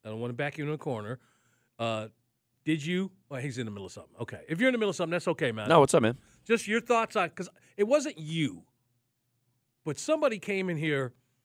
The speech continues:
Speaker 1: over the last couple of weeks, and we were getting ready for college football season, and Colorado and Deion and brought up and what they were gonna be doing, blah, blah, blah. And it was just summarily dismissed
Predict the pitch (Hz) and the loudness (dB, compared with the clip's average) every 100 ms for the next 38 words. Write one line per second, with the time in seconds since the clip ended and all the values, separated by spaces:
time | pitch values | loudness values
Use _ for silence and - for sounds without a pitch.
0 | _ _ 170 160 147 151 147 - 139 127 | _ _ 0 2 2 0 0 -2 -4 -2
1 | 120 110 123 127 135 135 135 127 120 - | -4 -4 -4 -6 -4 -4 -2 -4 -8 -8
2 | 139 131 123 120 113 135 117 - 120 113 | -6 -4 -4 -6 -4 -4 -4 -6 -8 -8
3 | 104 120 104 107 - - _ 127 120 117 | -6 -6 -6 -8 -12 -20 _ -4 -2 -2
4 | 117 - 135 120 123 120 113 110 101 123 | -4 -2 0 2 2 0 0 -4 -4 -2
5 | 117 117 110 98 - 107 135 123 135 113 | -2 -4 -8 -12 -20 -6 -2 -2 -2 -6
6 | 127 - 120 110 113 107 104 110 98 110 | -8 -6 -6 -4 -6 -6 -4 -4 -4 -6
7 | 101 98 110 - - _ 135 147 143 143 | -6 -4 -6 -6 -16 _ -6 -4 -4 -8
8 | 120 165 165 - 127 190 196 147 127 - | -8 -8 -8 -10 -8 -4 -2 -4 -8 -12
9 | 131 120 - - | -8 -8 -8 -18